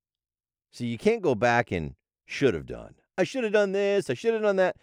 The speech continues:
No, but you can use that memory to do something better today and tomorrow. I thought about this when I heard Mike Golic on E S P N. He was talking about the worst loss of his life.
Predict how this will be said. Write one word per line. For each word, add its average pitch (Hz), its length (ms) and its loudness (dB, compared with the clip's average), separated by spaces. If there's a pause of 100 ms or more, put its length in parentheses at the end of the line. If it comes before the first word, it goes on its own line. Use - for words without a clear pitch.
No, 104 220 -2 (240)
but - 220 0
you 135 120 -2
can 220 440 0
use 175 160 -4
that 147 160 2
memory 117 480 -2 (400)
to 110 100 -8
do 107 140 -4
something 101 360 -4
better 82 280 0
today 73 720 -4 (340)
and 85 120 -12
tomorrow. 80 640 -6 (1600)
I 139 60 -4
thought 233 200 0
about 165 160 4
this 143 140 0
when 131 120 0
I 113 60 0
heard 127 160 2
Mike 110 200 0
Golic 95 320 -2
on 82 100 -2
E 85 100 -2
S 80 100 -6
P 87 160 -6
N. 69 140 -6 (340)
He - 80 -6
was 147 160 -2
talking 220 320 0
about 139 300 0
the 107 80 0
worst 98 720 -2 (180)
loss 104 520 -2
of 85 120 -12
his 69 220 -8
life. 64 560 -8